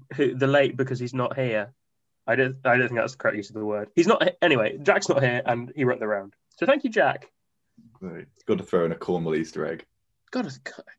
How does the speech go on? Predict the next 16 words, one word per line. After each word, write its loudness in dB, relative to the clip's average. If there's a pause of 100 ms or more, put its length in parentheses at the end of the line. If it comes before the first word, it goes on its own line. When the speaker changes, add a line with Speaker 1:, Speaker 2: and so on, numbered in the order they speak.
Speaker 1:
God, -6
it's -4
only 2
right. -4 (140)
Uh, 10
let's 2
get 2
on 6
with 2
question 0
number -8
two. -8 (840)
Which 4
astronomical 0
system -4 (520)
feature 2